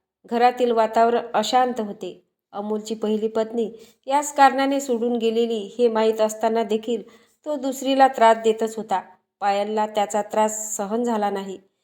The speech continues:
त्यामुळे सप्टेंबर दोन हजार पंचवीसमध्ये पायलने जीवनयात्रा संपवण्याचा प्रयत्न केला. पत्नी आपल्याला सोडून जाते म्हणून अमोलने देखील विषारी औषध प्राशन केले. गावकऱ्यांनी दोघांनाही रुग्णालयात दाखल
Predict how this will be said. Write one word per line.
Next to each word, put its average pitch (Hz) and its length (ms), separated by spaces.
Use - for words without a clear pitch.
त्यामुळे 311 400
सप्टेंबर 262 580
दोन 240 220
हजार 240 220
पंचवीसमध्ये 240 720
पायलने 320 460
जीवनयात्रा 277 720
संपवण्याचा 262 680
प्रयत्न 220 460
केला. 208 260
पत्नी 220 340
आपल्याला 233 480
सोडून 233 380
जाते 240 280
म्हणून 294 320
अमोलने 262 520
देखील 240 360
विषारी 262 420
औषध 240 320
प्राशन 214 340
केले. 202 280
गावकऱ्यांनी 202 680
दोघांनाही 214 600
रुग्णालयात 220 520
दाखल 202 340